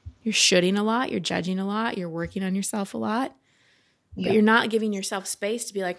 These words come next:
Speaker 1: "Hmm, what would be really fun? What do I really want to do or say or be or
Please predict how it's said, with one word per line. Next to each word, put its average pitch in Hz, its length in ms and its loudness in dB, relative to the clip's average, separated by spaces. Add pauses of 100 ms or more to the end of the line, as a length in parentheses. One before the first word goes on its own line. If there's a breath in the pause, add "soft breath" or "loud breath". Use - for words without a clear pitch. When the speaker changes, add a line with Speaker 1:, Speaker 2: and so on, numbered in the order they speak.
Speaker 1:
"Hmm, 262 340 2 (920)
what 285 140 6
would 403 100 6
be 403 100 6
really 311 160 6
fun? - 420 0 (480 soft breath)
What - 140 2
do 427 80 8
I - 20 10
really 330 200 8
want 185 520 0 (580)
to - 80 -10
do 226 320 4
or 170 100 2
say 208 420 4
or 165 80 4
be 190 400 4
or - 180 -2